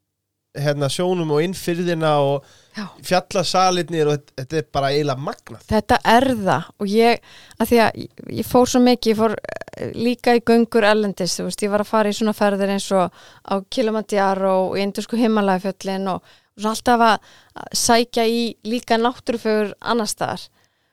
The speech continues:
Speaker 2: og bara því meira sem ég hef ferðast og verið að skoða ólíka staði, því meira hef ég séð bara hvað þetta land sem við eigum, þessi fjölbreytileiki í náttúru,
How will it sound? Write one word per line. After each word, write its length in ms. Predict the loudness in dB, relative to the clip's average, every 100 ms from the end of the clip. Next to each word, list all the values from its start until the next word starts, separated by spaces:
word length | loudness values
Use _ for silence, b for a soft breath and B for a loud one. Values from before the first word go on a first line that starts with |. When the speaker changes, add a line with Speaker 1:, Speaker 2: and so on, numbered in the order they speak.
| _
Speaker 2:
og 180 | -6 -2
bara 280 | 2 2 2
því 220 | 0 0
meira 360 | 4 4 4 2
sem 160 | 0 0
ég 120 | 0
hef 160 | -2 0
ferðast 600 | 0 0 -4 -6 -6 -4
og 80 |
verið 240 | -2 0 0
að 80 | -2 -6 _
skoða 480 | -10 0 2 4 2
ólíka 280 | 0 0 -4
staði, 480 | -2 -2 -2 -4 -10 _ _ _ _ _
því 40 | 2
meira 400 | 4 6 6 4
hef 80 | 2
ég 80 |
séð 400 | 0 2 0 0
bara 140 | -2 -4
hvað 200 | -2 0
þetta 180 | 0 -2 -6 _
land 480 | -2 2 2 2 -2 -6
sem 160 | -6
við 140 | -2 -2
eigum, 240 | -2 -8 -10
þessi 220 | -8 -8 -6
fjölbreytileiki 840 | 0 0 0 -2 -4 -2 -2 0
í 60 | -2
náttúru, 580 | -2 -6 -6 -4 -6